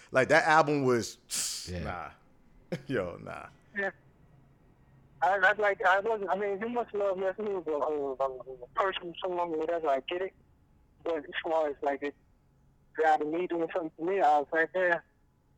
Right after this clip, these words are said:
Speaker 3: you know, good song, you know, we made the album, whatever." But,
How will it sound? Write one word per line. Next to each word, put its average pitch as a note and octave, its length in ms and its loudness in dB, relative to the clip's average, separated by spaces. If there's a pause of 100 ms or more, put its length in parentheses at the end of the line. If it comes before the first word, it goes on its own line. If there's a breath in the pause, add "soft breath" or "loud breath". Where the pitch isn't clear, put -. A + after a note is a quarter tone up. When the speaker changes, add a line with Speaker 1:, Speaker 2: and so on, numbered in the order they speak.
(180)
Speaker 3:
you F3 100 -4
know, D#3 240 -2
good G#3 240 0
song, A3 380 6
you A3+ 120 0
know, F#3+ 120 4
we G3+ 240 -2
made G3+ 160 -2
the F#3 100 2
album, G3 340 4
whatever." F#3+ 440 -2 (680)
But, F3 200 -2